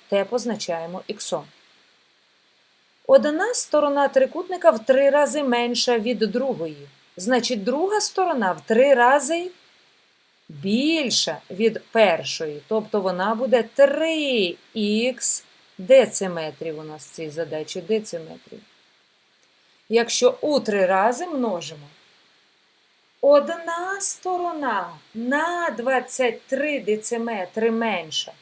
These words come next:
від третьої, тобто третя сторона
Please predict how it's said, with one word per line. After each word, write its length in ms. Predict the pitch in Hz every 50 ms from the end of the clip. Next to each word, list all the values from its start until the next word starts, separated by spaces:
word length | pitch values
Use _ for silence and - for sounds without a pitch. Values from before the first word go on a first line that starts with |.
| _ _ _ _ _ _ _ _ _ -
від 340 | 180 196 262 254 - - -
третьої, 640 | - 247 226 226 214 185 165 139 - - 147 147 143 - _ _ _ _ -
тобто 400 | - 262 196 - - - 220 196
третя 640 | 185 - 202 190 202 202 214 240 277 277 - 339 339
сторона 580 | 330 - - 339 330 330 330 320 330 330 320